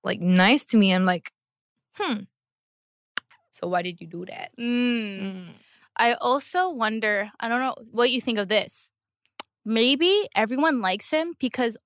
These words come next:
Speaker 2: only around you is he acting this type of way. Like, trying to get attention, being
Speaker 1: Mm.
Speaker 2: obnoxious, acting like he knows everything.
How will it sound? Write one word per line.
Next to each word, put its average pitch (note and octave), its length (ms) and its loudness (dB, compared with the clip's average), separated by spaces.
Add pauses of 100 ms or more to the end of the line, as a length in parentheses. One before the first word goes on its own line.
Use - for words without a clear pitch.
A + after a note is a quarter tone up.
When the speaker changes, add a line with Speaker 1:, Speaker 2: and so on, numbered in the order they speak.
Speaker 2:
only C#4 380 2
around A#3 520 4
you A3+ 720 4
is G3+ 220 -2
he C4 220 -2
acting G#3 420 2
this G3 160 -4
type G3 260 -2
of F3+ 100 0
way. E3+ 300 -2 (300)
Like, - 180 0
trying B3 300 4
to A#3 80 2
get G#3+ 180 2
attention, G#3 800 0 (160)
being A3+ 380 4
Speaker 1:
Mm. A#3 100 6
Speaker 2:
obnoxious, G3+ 920 4 (280)
acting A#3+ 320 2
like A3+ 200 4
he B3 100 0
knows G#3+ 340 4
everything. G#3+ 760 4